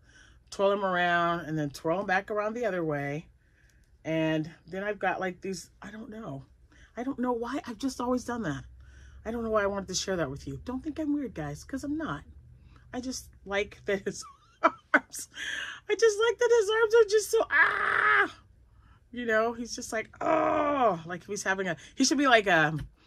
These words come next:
he should be a stress <laughs> frog. Cause he's like, you get him and you love, I love the way his little arms <laughs> and his legs move around.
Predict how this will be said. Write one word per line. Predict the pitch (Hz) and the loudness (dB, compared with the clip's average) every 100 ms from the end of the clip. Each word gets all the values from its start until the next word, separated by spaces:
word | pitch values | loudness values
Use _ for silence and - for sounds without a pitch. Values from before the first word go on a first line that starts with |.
| - | -16
he | - | -6
should | 254 240 | -2 2
be | |
a | 196 | 2
stress | - - - 190 170 - | 4 2 4 4 4 2
<laughs> | - | -4
frog. | 165 156 143 160 202 202 - - - - - | -6 -6 -2 -2 -2 -8 -16 -20 -20 -20 -20
Cause | - 190 | -10 -4
he's | 196 | -2
like, | 185 175 | -2 -2
you | 202 | -4
get | 175 202 | 2 4
him | 196 | 4
and | 190 | 0
you | 175 | -2
love, | 175 190 190 | 4 4 6
I | 202 | 4
love | 202 220 | 8 6
the | 233 | 6
way | 311 | 2
his | 285 240 | 2 4
little | 233 196 | 2 4
arms | 170 185 202 | 4 4 2
<laughs> | |
and | 214 | -4
his | - 226 | -4 -2
legs | 196 185 190 | 2 2 0
move | 196 175 | -4 -2
around. | 160 160 175 | 2 2 2